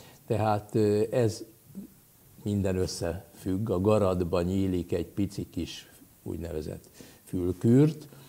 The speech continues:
ami ha elzáródik, akkor a levegőzés, tehát a, a kapcsolat a középfül és a garat között nem működik, és akkor nagyon könnyen alakul ki középfülgyulladás.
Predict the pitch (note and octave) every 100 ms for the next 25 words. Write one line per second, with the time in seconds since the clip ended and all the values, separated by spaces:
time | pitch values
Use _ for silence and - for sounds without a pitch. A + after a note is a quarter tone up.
0 | - - - - A2 G#2 G#2+ A2+ A#2+ G#2
1 | G2+ E2+ G#2 A#2 B2 A2+ G#2 - G#2+ F#2+
2 | F#2+ F#2 E2 - F#2+ G2 F2+ F2 F2+ F2
3 | E2+ E2+ F2 F#2 F#2+ - D#2+ E2 D#2 E2+
4 | D#2+ - - - - E2+ E2 - A2 -
5 | - F2+ E2 D#2+ E2 D#2 - - - -
6 | - - - E2+ A2 A#2+ - B2+ C#3 D3
7 | - - - - - - F2 F2 - -
8 | D#2+ D#2+ - E2+ F2 G2+ G2+ A#2+ B2+ A2+
9 | - G2 A2+ G2 F2+ D#2+ D#2 F#2 F2+ F2
10 | E2+ E2 - E2 - D#2+ - F2+ - -
11 | G#2 G2 G2+ - - - B2+